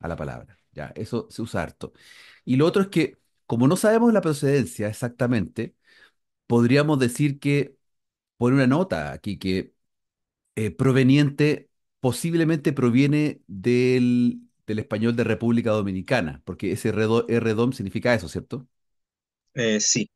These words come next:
Speaker 2: porque
Speaker 1: Claro.
Speaker 2: buscamos que los países que se usa era eso.
Speaker 1: Claro,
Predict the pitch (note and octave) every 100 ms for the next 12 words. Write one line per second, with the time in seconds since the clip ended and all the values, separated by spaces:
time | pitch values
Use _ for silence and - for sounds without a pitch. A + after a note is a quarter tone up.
0 | _ G2+ A2 F#2+ A#2 C#3+ C3+ A#2 A2+ -
1 | A2+ D3 D3 C#3+ D#3 D#3+ B2 G#2 - D3
2 | - _ _ - G2+ D#2 -